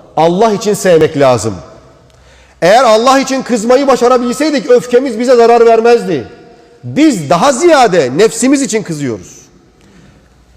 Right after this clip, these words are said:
Allah için sevebiliyor olsaydık sevdiklerimiz bizi ziyan etmezdi, üzemezdi. Onlar diyor öfkelerini yutarlar. وَلَعَافِينَ عَنِ النَّاسِ.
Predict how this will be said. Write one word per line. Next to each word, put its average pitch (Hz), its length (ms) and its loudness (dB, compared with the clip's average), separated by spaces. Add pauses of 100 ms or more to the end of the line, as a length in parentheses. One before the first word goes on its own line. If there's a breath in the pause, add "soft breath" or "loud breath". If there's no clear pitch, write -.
(200)
Allah 151 300 0
için 180 200 -4
sevebiliyor 147 640 0
olsaydık 170 520 0 (300)
sevdiklerimiz 151 880 -4
bizi 147 180 -4
ziyan 143 340 0
etmezdi, 110 400 -8 (720)
üzemezdi. 127 480 -2 (1400 loud breath)
Onlar 247 420 2
diyor 226 160 2 (140)
öfkelerini 233 480 0
yutarlar. 196 560 -2 (960)
وَلَعَافِينَ 185 720 2
عَنِ 175 260 -2
النَّاسِ. 139 400 -4